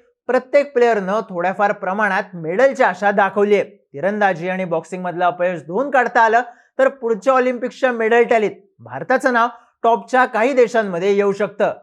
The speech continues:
किंवा आत्तापर्यंतची बेस्ट ऑलिम्पिक मोहीम म्हणून नवं रेकॉर्डही सेट होऊ शकतं. म्हणूनच पॅरिस ऑलिम्पिकमध्ये भारताचा डाव हुकला नाही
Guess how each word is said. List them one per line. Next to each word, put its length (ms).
किंवा 320
आत्तापर्यंतची 840
बेस्ट 440
ऑलिम्पिक 460
मोहीम 340
म्हणून 280
नवं 260
रेकॉर्डही 540
सेट 280
होऊ 140
शकतं. 380
म्हणूनच 400
पॅरिस 340
ऑलिम्पिकमध्ये 640
भारताचा 640
डाव 180
हुकला 360
नाही 160